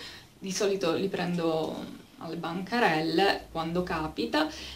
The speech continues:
eh, però siccome questo di qua lo avevo già visto un paio di volte, così, di sfuggita, eh, su-, sui social, su Facebook, se non sbaglio, poi ero andata a guardare in,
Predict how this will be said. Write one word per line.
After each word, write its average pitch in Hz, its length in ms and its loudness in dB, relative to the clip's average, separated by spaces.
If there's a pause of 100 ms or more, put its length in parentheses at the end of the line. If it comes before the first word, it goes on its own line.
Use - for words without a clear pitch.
eh, 196 180 4
però 233 180 4
siccome 277 380 2
questo 208 240 -2
di 196 140 -2
qua 226 480 2
lo 190 160 0
avevo 220 320 0
già - 140 -2
visto 190 340 -2
un 175 120 -2
paio 202 260 4
di 170 160 -2
volte, 160 840 0
così, 175 340 -2
di 156 120 0
sfuggita, 185 1000 0 (500)
eh, 160 80 0
su-, - 160 -6 (100)
sui 175 220 -6
social, 165 440 -4
su - 180 -14
Facebook, 160 420 -10
se - 120 -14
non 175 120 -6
sbaglio, 165 520 -4 (580)
poi 226 560 10
ero 190 160 6
andata 214 280 2
a 247 40 2
guardare 202 600 4
in, 180 680 2